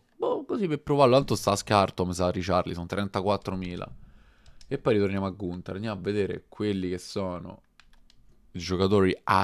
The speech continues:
Ice. E allora c'è Boga che ha obiettivi,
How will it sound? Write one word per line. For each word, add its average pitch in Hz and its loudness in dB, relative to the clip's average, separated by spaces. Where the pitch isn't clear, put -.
Ice. - -6
E 104 6
allora 98 4
c'è 92 0
Boga 170 4
che 127 2
ha 113 6
obiettivi, 98 0